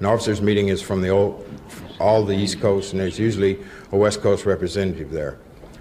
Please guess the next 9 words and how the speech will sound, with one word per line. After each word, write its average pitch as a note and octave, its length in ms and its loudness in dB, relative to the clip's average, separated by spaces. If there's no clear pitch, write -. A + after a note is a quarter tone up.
But F2 140 -4
they G2 160 4
have G2+ 160 4
officers' G#2 380 4
meetings G#2 340 2
in F2+ 80 -2
California, G#2 760 2
and F#2 160 -4
then, F#2 260 -2